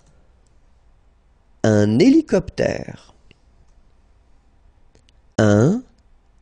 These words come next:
hé- hélicoptère. Un hélicoptère. Un héros.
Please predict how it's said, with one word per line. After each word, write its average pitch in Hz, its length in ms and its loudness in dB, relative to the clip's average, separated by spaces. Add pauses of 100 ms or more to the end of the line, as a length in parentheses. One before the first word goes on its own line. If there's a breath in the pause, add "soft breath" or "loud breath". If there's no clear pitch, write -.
(140)
hé- 190 400 2 (500)
hélicoptère. - 1700 -4 (2750)
Un 113 380 2
hélicoptère. - 1300 0 (3000)
Un 107 240 2
héros. 160 540 0